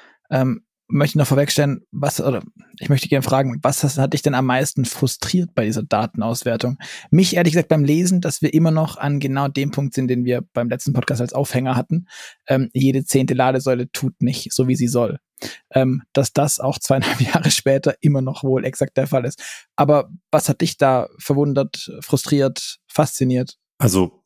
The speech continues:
Speaker 2: mich hat das auch frustriert, dass das noch so ist. Ich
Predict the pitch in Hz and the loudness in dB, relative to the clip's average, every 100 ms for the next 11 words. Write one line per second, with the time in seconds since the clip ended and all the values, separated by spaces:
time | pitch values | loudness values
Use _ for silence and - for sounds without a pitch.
0 | - - 95 95 - 110 - - - 95 | -10 0 2 2 0 -4 -4 -18 -2 0
1 | - - 90 - - - - - - 131 | 0 0 0 -2 -18 -20 -20 -12 0 0
2 | - - 160 175 208 - - 107 - - | 0 -2 2 2 0 -6 -2 -2 -2 -2
3 | 117 - - 175 147 - - - - | -2 -4 -4 -2 -2 -2 -10 -12 -16